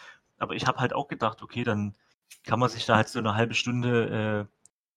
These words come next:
äh, Video angucken, was es wahrscheinlich bei YouTube oder so schon gibt. Ich hab mich da gar nicht informiert. Und als es dann hieß, ja, ihr braucht ein extra Band, um da reinzukommen, halt so ein grünes Bändchen und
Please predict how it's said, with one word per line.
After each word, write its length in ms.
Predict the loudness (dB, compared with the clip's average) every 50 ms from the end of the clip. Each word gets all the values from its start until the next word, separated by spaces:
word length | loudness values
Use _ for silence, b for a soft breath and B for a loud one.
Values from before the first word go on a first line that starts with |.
| _ -20
äh, 580 | -20 -20 -20 -20 -20 -20 -20 -18 -18 -12 -8
Video 280 | -8 -6 -2 2 4 4
angucken, 420 | 4 2 0 -4 -4 -2 -2 -2
was 140 | -2 -4 -6
es 140 | -6 -2 0
wahrscheinlich 380 | 0 2 2 2 0 0 -2
bei 80 | -4 -4
YouTube 420 | -4 -4 -6 -8 -6 -8 -6 -4
oder 140 | -6 -6 -6
so 180 | -6 -6 -6 -6
schon 260 | -4 -2 -2 -2 -2
gibt. 360 | -4 -4 -6 _ -16 -20 -20 _ _ _ _ _ _ _ _ _ _ _ _ _ _ _ _ _ _ -8
Ich 120 | -2 0
hab 140 | 0 2 0
mich 100 | 0 -2
da 120 | 0 2
gar 100 | 4 4
nicht 160 | 2 2 0
informiert. 400 | -8 -12 -12 -10 -6 -4 -2 -2
Und 80 | -2 0
als 200 | -2 -2 -2 -4
es 80 | -4 0
dann 180 | 0 0 0
hieß, 260 | 0 -4 -4 -2 2
ja, 120 | 2 2 2
ihr 100 | 2 -2
braucht 340 | -6 -6 -6 -6 -8 -8 -8
ein 60 | -6
extra 260 | -6 -4 -2 -2 0
Band, 300 | 2 2 2 2 2 -2
um 100 | -4 -2
da 120 | -2 0
reinzukommen, 600 | 0 0 -2 -4 -8 -8 -8 -6 -4 -4 -2 -2
halt 160 | -4 -4 -6 -8
so 120 | -8 -8
ein 80 | -6 -6
grünes 360 | -4 -4 -4 -4 -4 -4 -2
Bändchen 440 | 0 0 2 0 0 -2 -2 -2 -2
und 280 | -2 -4 -6 -6 -8